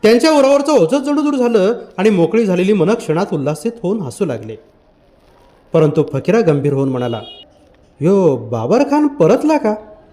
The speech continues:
"का म्हणजे?" सावळा म्हणाला,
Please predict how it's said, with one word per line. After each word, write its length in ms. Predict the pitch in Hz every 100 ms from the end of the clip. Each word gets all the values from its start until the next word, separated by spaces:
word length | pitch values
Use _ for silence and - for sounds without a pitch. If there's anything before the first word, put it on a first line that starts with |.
| _ _ _ _ _ _ _ _ _
"का 160 | 180 214
म्हणजे?" 480 | 254 254 262 269 269 - _ _
सावळा 360 | - 185 160 143
म्हणाला, 260 | 123 113